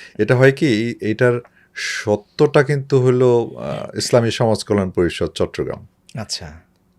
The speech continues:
Speaker 1: Because সিএইচপি কিন্তু তাদেরকে ওই সময়ের তুলনা, ওই সময়ের হিসেবেই বড় একটা অ্যামাউন্ট দিয়ে এই সত্যটা কিনে নেওয়া।
Speaker 2: আচ্ছা, আচ্ছা।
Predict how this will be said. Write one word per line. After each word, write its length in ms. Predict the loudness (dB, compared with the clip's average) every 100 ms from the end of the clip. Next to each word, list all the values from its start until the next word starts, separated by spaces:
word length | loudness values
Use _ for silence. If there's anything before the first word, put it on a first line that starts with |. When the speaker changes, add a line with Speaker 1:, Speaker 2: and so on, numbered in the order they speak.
| -10
Speaker 1:
Because 440 | 2 2 2 -4 _ -20 _
সিএইচপি 680 | -4 2 4 4 0 -4 -2
কিন্তু 460 | -2 -2 0 0
তাদেরকে 500 | 4 4 4 0 0
ওই 240 | 2 4 2
সময়ের 520 | 0 2 4 4 0
তুলনা, 400 | 2 4 4 2
ওই 160 | 2 0
সময়ের 440 | 0 -2 2 2
হিসেবেই 480 | 2 0 0 0 0
বড় 460 | -2 2 6 8 8
একটা 200 | 6 4
অ্যামাউন্ট 400 | 4 4 0 0
দিয়ে 180 | 2 2
এই 80 |
সত্যটা 440 | 2 -2 -2 -2 -2
কিনে 240 | -2 -2
নেওয়া। 280 | 0 -2 -4 _ _ _ _ _ -18
Speaker 2:
আচ্ছা, 300 | -16 -12 -14
আচ্ছা। 240 | -12 -14